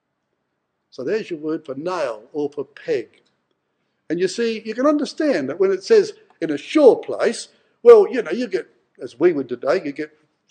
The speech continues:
pretty hard timber and you screw the screws in an inch or so. You, you can understand that being sure. But you see,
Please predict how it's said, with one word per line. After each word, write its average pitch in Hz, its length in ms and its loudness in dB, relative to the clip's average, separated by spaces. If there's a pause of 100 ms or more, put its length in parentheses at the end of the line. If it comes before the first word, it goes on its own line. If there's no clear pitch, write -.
(180)
pretty 185 200 -4
hard 160 380 -8
timber 185 260 -8
and 165 100 -8
you 117 100 -6
screw 208 500 -4
the 147 100 -8
screws 165 400 -2
in 160 220 -6 (800)
an 123 120 -12
inch 180 220 -10
or 127 60 -8
so. 214 280 -4 (520)
You, 233 180 -8
you 247 100 -10
can 254 140 -4
understand 277 600 0
that 147 200 -4
being 147 280 0
sure. 139 240 -4
But 202 200 -2 (640)
you 220 80 -6
see, 247 400 -6